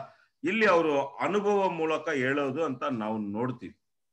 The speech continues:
ಈ ಅನುಭವ ಇವಾಗ ನಮ್ಗೆ ಏನಕ್ಕೆ ಅವ್ರು ಹೇಳಿರೋದು ಅಂತ ನೋಡುವಾಗ, ಇವರು ದೇವ್ರನ್ನ ಬಿಟ್ಟು ತುಂಬಾ ದೂರ ಹೋದ್ರು.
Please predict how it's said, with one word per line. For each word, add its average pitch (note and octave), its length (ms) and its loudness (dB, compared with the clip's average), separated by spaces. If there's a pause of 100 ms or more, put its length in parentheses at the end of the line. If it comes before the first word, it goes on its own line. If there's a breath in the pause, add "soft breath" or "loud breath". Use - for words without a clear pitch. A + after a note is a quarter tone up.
(360)
ಈ A3 200 2
ಅನುಭವ G3+ 840 4
ಇವಾಗ G3+ 340 2
ನಮ್ಗೆ D#3+ 320 0
ಏನಕ್ಕೆ F3 420 -2
ಅವ್ರು D3 240 0
ಹೇಳಿರೋದು C3+ 680 0
ಅಂತ A2 200 -2
ನೋಡುವಾಗ, C#3+ 600 -2 (840 soft breath)
ಇವರು F#3 460 2
ದೇವ್ರನ್ನ F#3+ 400 4
ಬಿಟ್ಟು D3 380 -4
ತುಂಬಾ C#3 400 -2
ದೂರ C3+ 320 -2
ಹೋದ್ರು. A#2 640 -4